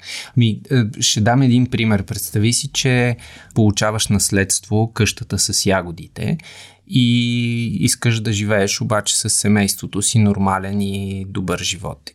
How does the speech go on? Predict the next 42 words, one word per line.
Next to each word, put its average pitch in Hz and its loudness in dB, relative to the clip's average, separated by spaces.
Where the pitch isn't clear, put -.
И 104 2
вместо 117 0
ти 127 -4
да 123 0
я 123 0
ремонтираш 117 0
и 110 -2
да 101 -4
се - -2
гордееш 101 0
с - -4
цялата 110 0
фамилна 107 0
история, 98 0
която - -4
имате 98 -2
свързана 92 -2
с - -4
тая 85 -2
къща, 110 -4
ти 120 2
да 107 2
кажеш: 107 -2
„Тая 160 0
къща - 0
ще - -2
я 85 -6
продам, 151 2
ще - -2
я 104 2
бутнем, 139 2
ще - 0
направим 110 2
на 104 -2
нейно 101 0
място 98 -2
едно 95 0
блокче 104 -2
и 135 2
ще - -2
живееме 98 0
на 101 0